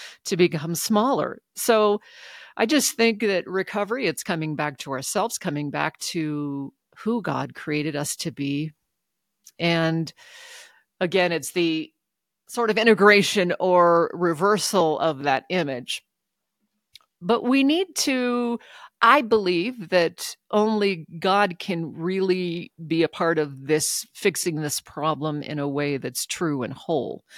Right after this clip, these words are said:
Because if you believe in a creator, which I do, and if you believe that God created you, clearly he's the only one that can show you who you are. Uh,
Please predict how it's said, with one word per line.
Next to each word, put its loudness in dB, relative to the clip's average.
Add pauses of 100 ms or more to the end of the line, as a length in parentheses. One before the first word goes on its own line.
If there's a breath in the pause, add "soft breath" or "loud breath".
(360 loud breath)
Because -2
if -4
you -2
believe -2
in -2
a -4
creator, -4 (500 loud breath)
which -2
I 0
do, -4
and 0
if -6
you -2
believe -4
that -8
God -6
created -2
you, -4 (240)
clearly 2
he's 0
the 0
only -2
one -4
that -6
can -8
show -2
you -6 (160)
who -4
you -2
are. -2 (1000 loud breath)
Uh, 2